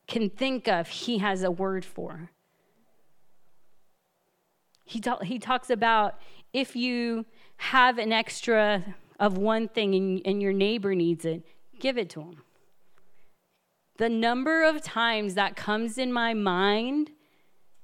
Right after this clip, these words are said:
I'd say my mind or my heart, but it continually just, "Oh, I have an extra, I have an extra cookie.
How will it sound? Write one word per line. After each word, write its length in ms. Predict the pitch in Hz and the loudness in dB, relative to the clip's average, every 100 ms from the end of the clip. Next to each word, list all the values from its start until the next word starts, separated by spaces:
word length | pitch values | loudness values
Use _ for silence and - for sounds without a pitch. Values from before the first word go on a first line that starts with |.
| - - - - - - | -20 -20 -18 -18 -18 -8
I'd 180 | 202 202 | -6 -2
say 120 | 247 | -2
my 180 | 220 180 | 0 0
mind 320 | 180 196 196 | 0 0 0
or 60 | |
my 160 | 170 160 | -2 -4
heart, 460 | - - 214 160 156 | -6 -2 0 -2 -6
but 300 | 190 165 - - - - - - - - - - - - - - _ _ _ _ | -4 -4 -6 -16 -20 -20 -20 -18 -18 -18 -18 -18 -18 -18 -20 -20 _ _ _ _
it 140 | 262 254 | 0 0
continually 880 | 254 233 240 262 262 262 220 196 - - - _ _ _ _ _ _ | -2 -4 -2 0 0 0 0 -2 -6 -12 -16 _ _ _ _ _ _
just, 460 | - 190 - - - - - - | -18 -16 -18 -20 -20 -20 -12 0
"Oh, 200 | 254 208 | 0 0
I 120 | - | -2
have 300 | 202 220 220 | -4 -2 -2
an 100 | 226 | -4
extra, 560 | 226 233 - 240 240 233 - - - - - - | -6 -6 -6 -4 -4 -6 -12 -20 -20 -20 -12 -2
I 40 | |
have 80 | 180 | 0
an 100 | 233 | 2
extra 340 | 254 254 311 | 0 2 0
cookie. 480 | 294 339 330 220 160 | 2 2 0 -4 -8